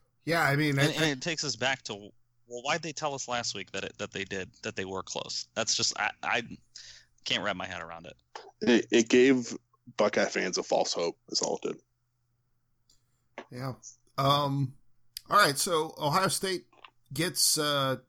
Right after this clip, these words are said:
Speaker 1: U S C in the Cotton Bowl. Um,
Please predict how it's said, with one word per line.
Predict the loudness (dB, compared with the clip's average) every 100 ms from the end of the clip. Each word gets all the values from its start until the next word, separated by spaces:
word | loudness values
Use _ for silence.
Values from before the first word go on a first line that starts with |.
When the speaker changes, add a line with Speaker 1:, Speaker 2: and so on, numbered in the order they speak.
| _
Speaker 1:
U | -4 0
S | 2
C | 2 0 -2 -8 -14 -12
in | -6
the | -4
Cotton | 2 2 2 2
Bowl. | 2 2 -2 -8 -20 -20 _ _ _ _ _ 0
Um, | 4 6 6 4 0